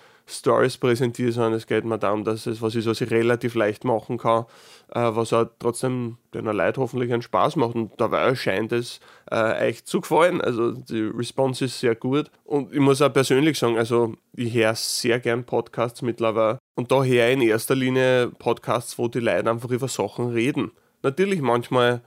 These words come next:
also es gibt auch so Sachen wie, äh, Ninety-nine percent Invisible zum Beispiel, was nicht komplett gescriptet ist, aber schon sehr viel Recherchearbeit dahinter ist und so. Das gefällt mir auch sehr gut, aber das ist eher die Ausnahme. Die meisten Sachen, was ich richtig cool finde, sind einfach Podcasts, wo die Leute einfach reden, einfach über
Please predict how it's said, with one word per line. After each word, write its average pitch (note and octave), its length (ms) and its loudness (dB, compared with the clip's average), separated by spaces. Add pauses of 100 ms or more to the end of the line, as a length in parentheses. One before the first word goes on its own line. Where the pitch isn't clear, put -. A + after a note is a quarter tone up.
(280)
also B2+ 160 0
es A#2+ 60 -4
gibt B2 220 -2
auch A#2 80 6
so A#2+ 140 -2
Sachen A#2+ 360 -2
wie, A#2+ 260 -2
äh, A#2 300 2
Ninety-nine A2+ 440 0
percent A2+ 360 -2
Invisible A#2+ 500 0
zum A#2+ 160 -6
Beispiel, A#2+ 420 -2 (100)
was - 720 -2
nicht A2 360 -4
komplett A#2+ 520 -2
gescriptet C3+ 560 -2
ist, B2 120 -6
aber A#2 380 2 (140)
schon - 180 -2
sehr A#2 220 0
viel C3 120 -2
Recherchearbeit A#2 800 0
dahinter A#2+ 380 0
ist A#2+ 160 2
und A#2+ 100 0
so. A#2+ 220 2 (160)
Das B2+ 160 -4
gefällt B2 240 2
mir A2 160 4
auch A2+ 60 2
sehr A#2+ 180 0
gut, B2 400 2
aber A#2+ 160 2
das A#2+ 80 -4
ist A#2+ 140 -4
eher A#2+ 260 2
die B2 100 2
Ausnahme. A2 400 0
Die G#2 80 -4
meisten A2 380 -2
Sachen, A#2+ 560 -2
was A2+ 140 -4
ich B2 60 0
richtig A#2+ 400 -6
cool A#2+ 140 0
finde, A#2+ 200 -6
sind G#2 160 -2
einfach G#2+ 440 -6
Podcasts, A2+ 520 -4
wo A#2 80 -6
die A#2+ 100 -8
Leute G#2+ 280 0
einfach A#2+ 460 0
reden, F#2+ 360 -4
einfach A#2 280 -2
über G#2 360 -6